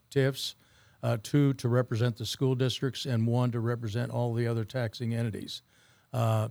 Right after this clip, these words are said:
public hearings took place and tif meetings took place back in, uh, October, November, and I think they concluded in December. I forget the exact date. It may have been in November. And following that recommendation, that,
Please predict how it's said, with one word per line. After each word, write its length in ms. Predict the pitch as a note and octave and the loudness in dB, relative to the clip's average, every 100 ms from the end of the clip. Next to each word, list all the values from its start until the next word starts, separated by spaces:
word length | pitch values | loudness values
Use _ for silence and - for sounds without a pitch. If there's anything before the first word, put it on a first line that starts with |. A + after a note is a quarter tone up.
| - | 0
public 320 | C3+ B2+ - | 2 2 2
hearings 340 | C3+ C3+ B2+ | 4 4 2
took 240 | - B2+ - | 0 -2 2
place 360 | C3+ C3+ B2+ | 4 4 2
and 120 | A2+ G#2 | -2 0
tif 300 | C#3 A#2 C3 | 0 0 2
meetings 340 | C3 C3+ B2+ | 4 4 2
took 220 | - A#2 | -2 -4
place 300 | - C3 B2+ | 2 2 2
back 320 | - B2+ A2+ B2+ | 0 0 0 0
in, 160 | G#2 - _ - _ _ _ | -2 -2 _ -20 _ _ _
uh, 60 | A2+ G#2+ | -4 -2
October, 640 | A2+ A2 - C3+ C3+ C3+ A#2+ | -2 -2 2 4 6 6 4
November, 800 | A#2 G#2+ B2+ C3+ C3 C3+ A#2+ G#2+ | 4 4 4 4 4 4 4 -2
and 120 | A2 | -4
I 80 | A2 | -2
think 300 | - B2 - | 0 0 0
they 160 | A#2 | -2
concluded 540 | G#2 G#2 G2+ B2+ B2 A2 | 0 -2 2 4 4 2
in 120 | G#2+ | 0
December. 520 | G2+ - B2+ B2+ A#2 | -2 0 2 2 2
I 60 | G#2+ | -2
forget 280 | A2+ A2 | -2 -2
the 80 | - | -2
exact 400 | G#2 A#2 A#2 G2 | -2 0 0 0
date. 220 | A#2 A#2 | 2 2
It 80 | A2 | 0
may 80 | A2 | 0
have 160 | A2 G2+ | 0 0
been 100 | G#2+ | 0
in 80 | |
November. 540 | G#2 G2+ B2+ C3+ B2+ A2+ _ _ _ _ _ | 0 2 4 4 2 0 _ _ _ _ _
And 240 | A#2+ A#2+ G#2+ | 0 2 4
following 340 | C3 C3 B2+ | 4 6 6
that 180 | B2+ C3 | 4 2
recommendation, 800 | B2+ B2+ B2 A#2 B2 C3 A#2+ B2 | 2 2 2 2 4 2 2 2
that, 220 | A#2+ A#2+ | 2 2